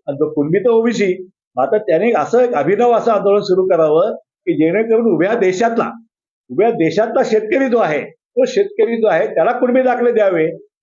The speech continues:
असं म्हणून त्याने एक देशव्यापी उपोषण जे आहे, ते त्याने सुरू करावं, जेणेकरून या देशातला ऐंशी टक्के शेतकरी जो आहे, तो संपूर्ण कुणबी होईल आणि त्यातला ऐंशी टक्के देश जो आहे, त्याला सगळ्यांना ओबीसी सर्टिफिकेट दिले जातील. म्हणजे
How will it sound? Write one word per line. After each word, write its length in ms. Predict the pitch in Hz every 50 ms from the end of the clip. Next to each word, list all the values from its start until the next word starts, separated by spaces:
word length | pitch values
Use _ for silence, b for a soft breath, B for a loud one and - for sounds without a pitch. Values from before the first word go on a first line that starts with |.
| _ -
असं 240 | 139 139 - 202 240
म्हणून 300 | 233 202 196 226 233 233
त्याने 380 | 233 214 180 180 214 220 220 233
एक 140 | 240 - -
देशव्यापी 520 | - 165 240 233 247 254 247 247 240 262
उपोषण 500 | 254 240 233 240 247 233 - 240 240 226
जे 60 | 214
आहे, 280 | 185 160 156 160 175 180 -
ते 480 | _ _ _ _ _ - - 254 254 254
त्याने 200 | 226 220 240 233
सुरू 200 | 220 185 196 208
करावं, 440 | 214 220 196 190 185 175 165 175 170
जेणेकरून 600 | 170 151 160 165 202 214 202 214 214 233 254 233
या 260 | - 135 143 190 240
देशातला 680 | - 220 190 - - 202 190 180 196 196 220 240 247 B B B B _ _ -
ऐंशी 360 | 156 180 185 185 240 285 285
टक्के 280 | 277 247 247 247 277 254
शेतकरी 420 | - 233 226 226 226 247 247 240
जो 80 | 208 214
आहे, 340 | 180 160 160 170 202 - - -
तो 360 | _ _ _ _ _ - 220
संपूर्ण 520 | 196 - 180 175 180 180 - 240 247 240
कुणबी 240 | 240 226 220 277 294
होईल 400 | 285 240 208 185 170 - 107 - - _ _ _ _ _ -
आणि 140 | 165 180 208
त्यातला 360 | 226 202 190 190 - 208 180
ऐंशी 280 | 170 170 165 - 247 247
टक्के 300 | 254 240 240 - 285 269
देश 260 | 233 226 233 240 240
जो 120 | 240 233
आहे, 360 | 214 185 175 185 220 240 240
त्याला 300 | - _ - 196 180 208
सगळ्यांना 460 | 247 262 - - 180 180 180 185 180 180
ओबीसी 400 | 175 165 175 196 247 240 277 254
सर्टिफिकेट 360 | 240 226 214 214 220 220 190
दिले 200 | 185 180 185 185
जातील. 380 | 165 156 147 - 170 185 247 247 - _ _ _ _ _ -
म्हणजे 360 | 127 143 160 175 220 240 262